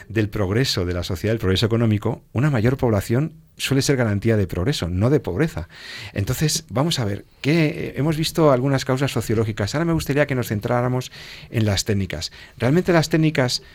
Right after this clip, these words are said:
eh, curan los problemas de infertilidad o de fe-, o de infecundidad o de esterilidad de las parejas? ¿Curan algo? ¿Son terapéuticas?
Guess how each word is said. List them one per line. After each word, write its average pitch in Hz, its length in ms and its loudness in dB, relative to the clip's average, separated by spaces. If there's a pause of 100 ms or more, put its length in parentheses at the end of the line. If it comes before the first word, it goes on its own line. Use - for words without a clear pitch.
(280)
eh, 120 240 2
curan 139 320 8
los 117 140 2
problemas 127 300 2
de 123 80 2
infertilidad 113 540 2 (140)
o 107 80 -2
de 104 120 2
fe-, - 260 -4
o 113 80 0
de 110 80 2
infecundidad 110 640 2 (440)
o 104 100 0
de 107 80 4
esterilidad 107 480 2
de 104 60 2
las 101 160 -2
parejas? 104 400 -4
¿Curan 156 360 8
algo? 113 320 2
¿Son 170 220 0
terapéuticas? 117 720 0